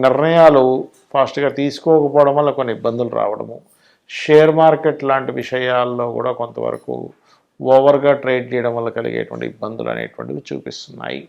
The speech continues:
అయితే ఇక్కడ మీరు ఈ ఆలోచన స్థానంలో ఉండేటువంటి శని రెండవ స్థానాన్ని,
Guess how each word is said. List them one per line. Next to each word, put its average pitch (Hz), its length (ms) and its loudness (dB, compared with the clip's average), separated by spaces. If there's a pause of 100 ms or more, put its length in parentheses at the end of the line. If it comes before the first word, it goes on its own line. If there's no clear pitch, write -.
(840)
అయితే 131 200 -4 (120)
ఇక్కడ 180 320 0
మీరు 127 180 0 (880)
ఈ - 20 2 (200)
ఆలోచన 165 560 6
స్థానంలో 135 500 0
ఉండేటువంటి 113 460 -10
శని 135 260 -6
రెండవ 123 320 0
స్థానాన్ని, 117 480 -8